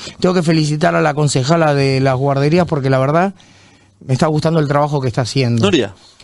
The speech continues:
Speaker 1: Sí, está siguiendo, terminó las bolsas. Nosotros habíamos dejado casi, bueno, casi listas, no, a mitad. Tres bols-, bolsas de limpieza, bolsa de trabajo, la bolsa de técnico.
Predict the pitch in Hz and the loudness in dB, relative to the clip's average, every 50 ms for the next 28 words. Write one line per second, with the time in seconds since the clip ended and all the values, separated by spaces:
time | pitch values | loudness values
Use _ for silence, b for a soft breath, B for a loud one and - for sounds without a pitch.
0 | B B B B B B - - 143 127 127 - - - 123 - 165 160 - 160 | B B B B B B -6 -2 -2 -2 -2 -2 -4 -6 -2 0 0 0 0 0
1 | 151 156 160 160 160 160 147 135 - 143 135 139 143 147 156 165 170 160 156 147 | 2 2 2 2 2 0 0 -2 -2 0 0 2 2 2 2 2 2 2 0 0
2 | 139 131 123 127 139 147 156 147 127 - 147 139 135 127 - - _ - 160 143 | 0 0 0 0 0 -2 -2 -2 -2 0 0 0 0 -2 -4 -8 _ -10 -6 -4
3 | 135 156 170 156 151 156 151 147 143 147 143 135 139 131 - 147 151 151 139 - | -2 -2 0 0 2 2 2 2 2 2 2 2 0 0 0 0 0 0 -2 -2
4 | 143 139 - - 139 135 135 135 131 131 127 147 - - 160 156 151 151 156 147 | -4 -4 -2 -2 0 0 2 2 0 0 -2 -4 -2 0 0 2 2 2 0 0
5 | - 160 156 165 - 151 147 147 139 135 135 135 135 131 156 165 165 165 160 B | 0 0 0 0 2 2 2 2 2 2 0 -2 -2 0 0 0 0 -2 -6 B
6 | B B B B B B B B B B B B B B B - - - 151 147 | B B B B B B B B B B B B B B B -6 -2 0 0 2
7 | 131 143 156 156 147 - - - - 143 139 143 143 - 147 135 135 135 127 127 | 2 0 0 0 -2 -4 -8 -8 -4 -2 0 0 0 0 0 0 0 0 0 0
8 | 127 127 - 160 170 160 - - 143 139 143 143 135 - 139 135 131 127 131 131 | 0 0 2 0 0 0 0 -2 -2 0 -2 -2 -2 -2 -2 -2 -2 -2 -2 0
9 | 139 156 160 156 143 - - 151 151 147 139 b b b b b b b b b | 0 0 0 0 -2 -4 -2 -2 -2 -2 -4 b b b b b b b b b
10 | _ _ 151 135 127 131 139 139 135 - 139 135 135 131 131 127 123 - 156 160 | _ _ -4 -2 0 0 0 0 0 0 0 0 0 0 0 -2 0 2 2 2
11 | 165 160 156 156 151 147 147 156 147 151 160 | 2 2 2 0 0 2 2 2 0 0 -2